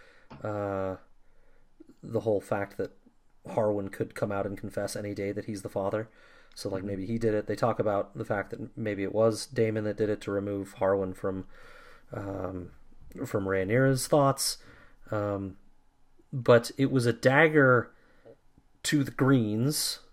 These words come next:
Speaker 1: also a dagger to the Blacks,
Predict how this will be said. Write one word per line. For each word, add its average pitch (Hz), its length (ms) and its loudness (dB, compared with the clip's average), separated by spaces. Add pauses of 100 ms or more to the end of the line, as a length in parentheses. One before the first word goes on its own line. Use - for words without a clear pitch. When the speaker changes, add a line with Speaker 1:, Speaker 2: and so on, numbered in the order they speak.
(1200)
Speaker 1:
also 127 380 8
a 113 60 8
dagger 104 360 0
to - 120 -8
the - 100 -4
Blacks, 101 720 -2